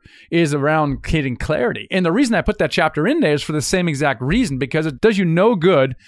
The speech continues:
to take a bunch of action in a direction that won't lead you to where you wanna go because you don't know where you're going.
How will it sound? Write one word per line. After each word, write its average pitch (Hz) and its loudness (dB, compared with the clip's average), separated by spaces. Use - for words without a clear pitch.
to 151 -2
take 214 0
a 214 0
bunch 190 -2
of 175 -4
action 175 -2
in 151 -2
a - -2
direction 147 -2
that 139 0
won't 160 -2
lead 175 0
you 139 -4
to 143 -6
where 147 0
you 143 0
wanna 139 -2
go 180 2
because 139 -4
you 143 0
don't 147 0
know 143 -2
where 139 0
you're 143 0
going. 214 0